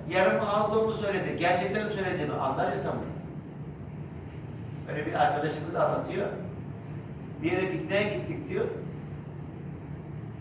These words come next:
"Baktım." diyor. Yine bizim mesai arkadaşlarından birisi de diyor, aile olarak ileride diyor, bir efendim oturmuşlar, onlar bizden evvel gelmişler.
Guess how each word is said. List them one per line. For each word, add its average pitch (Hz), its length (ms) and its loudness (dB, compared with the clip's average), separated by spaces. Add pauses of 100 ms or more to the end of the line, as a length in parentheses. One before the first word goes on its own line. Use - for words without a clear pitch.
(2000)
"Baktım." 214 400 2
diyor. 202 160 0 (1200)
Yine 160 180 -2
bizim 147 200 -2
mesai 143 320 6
arkadaşlarından 151 720 4
birisi 156 260 0
de 151 120 2
diyor, 143 180 -2
aile 147 260 6
olarak 143 340 2
ileride 139 360 2
diyor, 127 120 0
bir - 880 -6
efendim 139 320 2 (140)
oturmuşlar, 196 560 0 (340)
onlar 151 280 4
bizden 156 180 2
evvel 131 260 4
gelmişler. - 420 -2